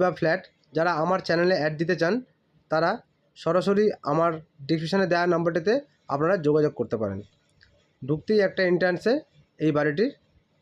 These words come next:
সামনে বারান্দা, ওখানে একটা এন্ট্রান্স আছে, এদিকে একটা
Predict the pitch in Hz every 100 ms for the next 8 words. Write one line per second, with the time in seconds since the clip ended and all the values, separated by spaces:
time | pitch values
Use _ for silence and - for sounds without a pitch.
0 | _ _ _ - 147 196 175 165 127 101
1 | 92 - _ _ _ _ 143 175 190 185
2 | 185 170 185 180 175 262 302 _ 151 160
3 | 190 160 156